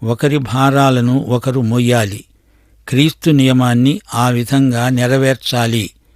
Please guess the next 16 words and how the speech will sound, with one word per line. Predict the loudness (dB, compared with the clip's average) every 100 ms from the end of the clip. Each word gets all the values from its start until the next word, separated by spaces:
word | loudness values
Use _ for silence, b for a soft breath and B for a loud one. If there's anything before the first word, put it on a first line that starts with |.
| _ _ _ -6
ఒకరి | 0 2 0
భారాన్ని | -2 0 2 2 2 2
ఒకరు | 0 -2 -2 0
మోయటమంటే | 2 0 0 0 0 0 0
ఏమిటి? | 0 0 -2 -2 -2 -2 -8 _ _ _ _ _ -10
బైబిలులో | -2 0 0 0 0 0 -2
భారం | -4 -6 -2 0 0 0
అనే | 2 0 0
మాటకు | 0 -2 -4 -6 -4 -2
నానార్థాలున్నాయి. | -2 0 0 0 0 -4 -4 -2 -2 -2 -4 -6 -12 _ _ _ _ _ _ -6
రకరకాల | -2 0 -2 0 0 2
భారాలున్నాయి. | 0 0 0 2 2 0 -2 -4 -2 -4 -6 -12 _ _ _ _
కొన్ని | -2 0 0
భారాలను | -2 -2 0 2 0 0 0
ఇతరులతో | -2 -2 -2 -2 -2 -4 -4
పంచుకోగలం, | -6 -6 -4 -2 -2 -2 -2 -2